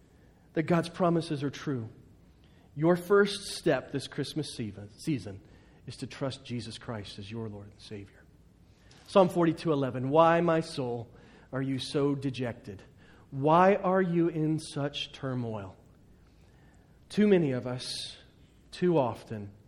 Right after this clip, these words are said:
will walk around dejected and in turmoil, forgetting the hope we have in Christ Jesus. Put your hope in God, for I will still praise Him,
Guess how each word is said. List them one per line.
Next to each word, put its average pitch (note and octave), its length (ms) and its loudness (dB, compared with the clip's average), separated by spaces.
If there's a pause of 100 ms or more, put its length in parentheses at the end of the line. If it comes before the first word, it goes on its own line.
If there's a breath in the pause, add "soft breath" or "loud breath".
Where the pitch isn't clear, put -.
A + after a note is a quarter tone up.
(480 soft breath)
will C#3 160 -2
walk C3 320 -2
around B2+ 500 -2
dejected C3+ 600 -4 (460 soft breath)
and B2+ 140 -6
in C#3 120 -2
turmoil, G#2+ 640 -6 (680 soft breath)
forgetting D3+ 720 0 (240)
the D3 140 -4
hope C#3 560 -6
we C3 140 -4
have A2 400 -8 (840 soft breath)
in G2+ 80 -10
Christ G2+ 380 -12
Jesus. - 560 -20 (960 soft breath)
Put A3 460 2
your F#3 360 4
hope F3+ 600 0
in D#3 520 0
God, A2 520 -4 (760 soft breath)
for C#3+ 200 0
I C3+ 160 2
will D3+ 220 0
still D3+ 320 -4
praise A2+ 400 -8
Him, G#2 240 -10